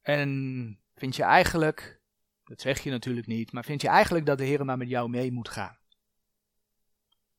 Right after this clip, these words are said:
Toen we vorige week bij de genade stilstonden,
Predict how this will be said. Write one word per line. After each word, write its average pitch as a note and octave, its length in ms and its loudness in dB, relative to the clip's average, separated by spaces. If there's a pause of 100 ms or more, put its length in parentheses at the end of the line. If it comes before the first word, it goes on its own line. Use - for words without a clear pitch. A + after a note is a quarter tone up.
(2500)
Toen D3+ 200 -2
we E3 100 4
vorige F#3 360 4
week F3+ 280 10
bij D#3 180 6
de D3+ 100 2
genade D3 540 6
stilstonden, C#3 840 0